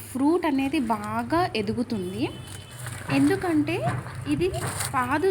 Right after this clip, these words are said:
జాతి పండు. ఈ పాదులకి ఫ్రూట్స్ అనేవి వేలాడవు కాబట్టి,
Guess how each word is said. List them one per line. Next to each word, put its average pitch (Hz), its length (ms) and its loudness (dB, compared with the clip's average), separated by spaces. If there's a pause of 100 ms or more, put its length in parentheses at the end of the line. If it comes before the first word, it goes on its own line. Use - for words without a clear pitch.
జాతి 330 380 0
పండు. 220 320 2 (580)
ఈ 320 40 8 (160)
పాదులకి 294 720 2 (580)
ఫ్రూట్స్ 320 480 2
అనేవి 285 320 2 (140)
వేలాడవు 262 540 2 (100)
కాబట్టి, 220 500 -2